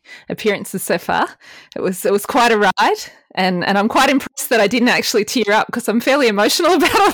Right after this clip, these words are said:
that stuff that's happening, but I'm very glad it, I don't know if that was gonna work out that way anyway, but, but I'm very glad it worked out the way it did. Okay, Remember the Time versus Jam.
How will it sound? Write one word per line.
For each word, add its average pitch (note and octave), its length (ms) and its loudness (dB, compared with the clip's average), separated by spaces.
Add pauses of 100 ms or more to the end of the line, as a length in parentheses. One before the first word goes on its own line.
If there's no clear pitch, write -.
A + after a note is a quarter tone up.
that - 140 -2
stuff - 320 -4
that's - 160 -4
happening, G#3+ 320 -4
but G3+ 140 2
I'm G#3 140 0
very A#3 220 2
glad G#3 300 2
it, - 80 -2 (420)
I A#3 60 -2
don't A3 100 2
know A3 180 2
if G#3 220 -2
that F#3+ 240 0 (880)
was G3+ 160 -2
gonna G#3 200 0
work G3 220 0
out F#3+ 140 0
that - 160 -2
way F3 160 2
anyway, A3 320 2
but, F#3 280 -2 (120)
but E3 160 0
I'm E3 140 -2
very D#3+ 160 0
glad D3+ 220 -2
it - 80 -12
worked - 220 -10
out - 140 -6
the - 80 -8
way D#3+ 100 -2
it - 60 -14
did. E3 240 -4 (100)
Okay, G#3+ 440 0 (460)
Remember G3+ 300 0
the A3+ 100 0
Time F#3+ 540 -2
versus F3+ 380 -8
Jam. F3+ 400 -6